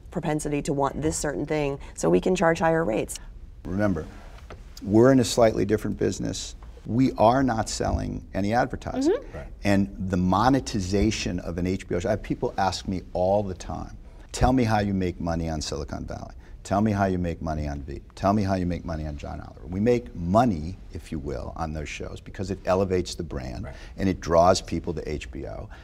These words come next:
Speaker 2: And now people have optionality of how and when they want to watch those shows.
Speaker 3: Mm-hmm.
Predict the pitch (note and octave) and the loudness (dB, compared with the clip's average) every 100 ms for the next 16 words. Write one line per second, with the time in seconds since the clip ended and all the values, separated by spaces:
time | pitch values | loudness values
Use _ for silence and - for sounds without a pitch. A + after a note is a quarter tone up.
0 | - - - G2 F#2+ F#2+ A2+ B2 - A#2 | -18 -10 0 2 4 4 4 2 0 -2
1 | A2 G2 F2+ F2 - F#2 F2 E2+ E2+ D2+ | -2 -2 -2 -2 -4 -4 0 0 0 -4
2 | - - - - F2+ F2+ G2 F#2+ F2 E2+ | -8 -18 -16 -10 -4 0 0 0 -2 -2
3 | E2+ E2+ E2 D2+ D2+ D2+ G#3+ G#3+ - C#2+ | -2 -4 -4 -6 -4 2 2 2 -4 -2
4 | G3+ G#3+ - G3+ C4 | -2 -2 -2 -4 -4